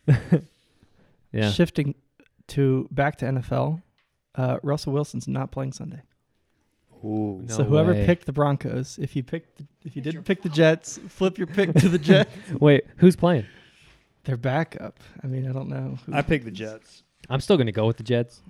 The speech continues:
Speaker 2: I think everybody picked the Jets.
Speaker 3: Yeah.
Speaker 2: So never mind.
Speaker 1: I don't know.
Speaker 2: Disregard.
Speaker 1: Are you? Yeah.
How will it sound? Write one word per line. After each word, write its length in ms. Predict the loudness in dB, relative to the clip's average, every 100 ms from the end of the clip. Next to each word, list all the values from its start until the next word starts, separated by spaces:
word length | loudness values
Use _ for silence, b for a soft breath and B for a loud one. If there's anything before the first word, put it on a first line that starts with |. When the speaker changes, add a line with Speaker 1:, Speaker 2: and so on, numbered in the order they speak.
| -6
Speaker 2:
I 60 |
think 220 | -2 -2 -2
everybody 240 | -4 -6
picked 180 | -8 -12
the 60 |
Jets. 420 | -10 -8 -8 -10 -20 -20
Speaker 3:
Yeah. 200 | -20 -20 _
Speaker 2:
So 240 | -14 -8 -6
never 220 | -6 -8
mind. 340 | -8 -8 -10 -16 _ _ _ _ _ _ -16
Speaker 1:
I 100 | -12
don't 100 | -8
know. 120 | -6
Speaker 2:
Disregard. 540 | -6 -6 -6 -6 -8 -14 _ _ -6
Speaker 1:
Are 80 |
you? 380 | 0 0 0 -6 _ _
Yeah. 340 | -12 -10 -10